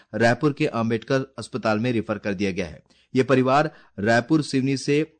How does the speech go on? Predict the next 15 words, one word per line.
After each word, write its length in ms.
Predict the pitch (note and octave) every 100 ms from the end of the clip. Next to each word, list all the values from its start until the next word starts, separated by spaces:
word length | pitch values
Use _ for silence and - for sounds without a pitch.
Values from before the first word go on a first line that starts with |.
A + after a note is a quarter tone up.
| -
पिपरिया 400 | B2+ B2+ B2 C#3
त्योहार 380 | C3+ A2+ A#2+ A#2+
मनाने 360 | A#2 A2+ A#2+
के 140 | B2 A#2+
लिए 340 | A#2+ C3 C3+ _ G2
जा 180 | A2
रहा 180 | A2+ B2
था 140 | C3 D3+
और 120 | C3+
इसी 140 | - -
दौरान 300 | A#2 A#2 G2+
तेज 400 | - D3 C#3 C3+
रफ्तार 340 | C3 C3+ C3+
कार 280 | C3 A#2 A#2
का 340 | B2 B2+ B2